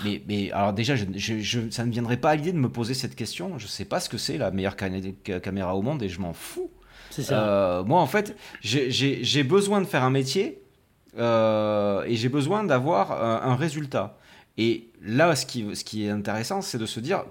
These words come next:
Speaker 1: comment je vais arriver à ce résultat. Des fois, avec trois bouts de ficelle, on peut avoir un résultat qui est ouf et, euh, et qui va faire, euh, pâlir, alors je parle pas de mon cas, hein, mais, euh, qui va faire pâlir, euh, des, des fois des grosses réalisations parce que, euh,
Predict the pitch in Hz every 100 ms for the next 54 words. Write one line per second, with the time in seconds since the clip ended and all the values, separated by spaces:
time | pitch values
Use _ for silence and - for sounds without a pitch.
0 | - 170 175 220 262 113 107 123 110 110
1 | 139 175 113 - 113 127 131 131 113 -
2 | 165 101 127 135 147 208 302 - 110 120
3 | 180 - - 156 147 135 - 123 156 196
4 | 113 - - _ - 104 165 160 127 135
5 | 110 101 107 110 104 196 202 - 101 -
6 | 180 220 - - 107 110 104 98 98 101
7 | 113 104 127 139 147 113 98 92 90 85
8 | 107 131 202 123 78 - 92 113 113 101
9 | 180 190 131 113 101 95 95 - - -
10 | 113 113 120 - 113 123 180 135 110 107
11 | 101 98 98 92 98 175 147 104 104 139
12 | 165 - 135 131 131 - 214 190 - 127
13 | 131 - 196 190 107 104